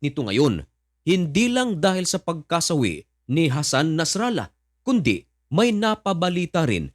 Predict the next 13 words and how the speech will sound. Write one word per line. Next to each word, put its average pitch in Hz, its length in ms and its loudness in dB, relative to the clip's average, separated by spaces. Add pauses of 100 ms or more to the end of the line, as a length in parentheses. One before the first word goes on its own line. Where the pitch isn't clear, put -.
(140)
na 139 160 2
may 165 160 2
isang 143 400 0
general 185 560 0
ng 160 240 -4
I 165 240 -4
R 170 240 -4
G 147 240 -2
C - 100 -2 (500)
ang 151 160 2
napaslang 151 640 0
sa 185 160 0
Beirut 156 320 0